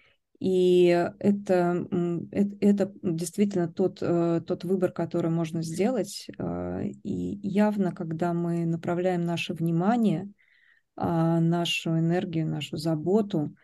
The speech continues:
для того, чтобы кому-то поучаствовать в жизни другого,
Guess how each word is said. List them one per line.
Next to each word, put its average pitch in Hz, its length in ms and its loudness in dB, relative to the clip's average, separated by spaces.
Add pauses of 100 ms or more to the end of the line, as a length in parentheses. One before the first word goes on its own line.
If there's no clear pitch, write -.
(240)
для 175 100 -2
того, 175 300 2
чтобы 165 600 -2 (280)
кому-то 175 680 0 (480)
поучаствовать 180 600 2
в - 20 -6
жизни 165 260 0
другого, 196 540 0